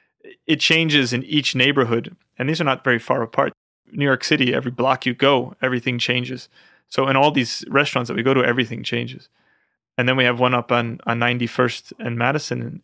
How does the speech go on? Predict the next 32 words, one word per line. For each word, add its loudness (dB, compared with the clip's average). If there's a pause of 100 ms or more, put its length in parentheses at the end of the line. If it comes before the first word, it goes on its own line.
in, -4
in, -6
uh, -8
Carnegie 0
Hill, 2
and -4 (540)
what 2
they're 6
looking 2
for 0
is 0
even 0
more 4
interesting. -6
They, 2 (520)
every 4
time 2
I 4
put 2 (160)
a 4
wine 2
from 0
the -4
Southern 0
Rhone 4
or -2
Languedoc 2
or 0
Roussillon, -2
it -16
sells 0
out. 0